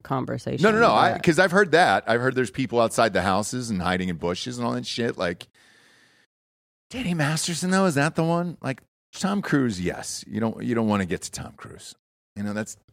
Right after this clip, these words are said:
Speaker 2: that's too famous. Where you're
Speaker 1: Mm-hmm.
Speaker 2: like, "Great, we gotta protect T C at all costs."
Speaker 1: Mm-hmm.
Speaker 2: For Danny Masterson, he really setting up a team out there to stop the dad from,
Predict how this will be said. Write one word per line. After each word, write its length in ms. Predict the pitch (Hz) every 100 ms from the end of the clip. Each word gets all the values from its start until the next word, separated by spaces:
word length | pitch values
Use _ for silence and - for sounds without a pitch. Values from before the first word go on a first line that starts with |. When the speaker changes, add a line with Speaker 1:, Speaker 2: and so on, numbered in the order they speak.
| _
Speaker 2:
that's 240 | - 226
too 200 | - 277
famous. 460 | 170 104 60 - -
Where 100 | 165
you're 140 | 151 -
Speaker 1:
Mm-hmm. 80 | 110
Speaker 2:
like, 160 | 113
"Great, 260 | - 71 60
we 80 | 95
gotta 220 | 120 120
protect 400 | 113 98 104 - _ _
T 160 | - 87
C 200 | - 76
at 60 |
all 120 | 71 65
costs." 360 | - - -
Speaker 1:
Mm-hmm. 320 | 156 147 131 139 - _ _
Speaker 2:
For 120 | 175
Danny 300 | 214 269 311
Masterson, 600 | 285 277 277 294 - 269
he 100 | 277
really 260 | 233 233
setting 280 | 233 - 202
up 120 | 190
a 40 | 175
team 440 | - 196 202 202
out 200 | 196 190
there 160 | 202 190
to 80 | 180
stop 300 | - 170 165
the 60 |
dad 380 | 147 156 156 160
from, 160 | 135 135